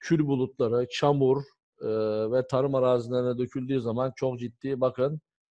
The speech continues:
volkanizmadan çıkan küller tamamen yerleşim alanını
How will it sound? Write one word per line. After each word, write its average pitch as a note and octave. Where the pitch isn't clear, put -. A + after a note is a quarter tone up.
volkanizmadan B2
çıkan B2
küller A#2+
tamamen A#2+
yerleşim A#2+
alanını A2+